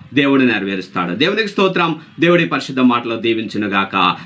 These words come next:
ప్రార్థన చేసుకుందాం. మహాపరిశుద్ధుడా, ప్రేమ గల తండ్రి, ప్రియ ప్రజలతో మాట్లాడిన ప్రతి మాటను బట్టి వందనాలు. విన్న మాటలు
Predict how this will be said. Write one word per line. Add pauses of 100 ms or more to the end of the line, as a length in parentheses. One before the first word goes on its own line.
ప్రార్థన
చేసుకుందాం.
మహాపరిశుద్ధుడా,
ప్రేమ
గల
తండ్రి, (260)
ప్రియ
ప్రజలతో
మాట్లాడిన
ప్రతి
మాటను
బట్టి
వందనాలు. (260)
విన్న
మాటలు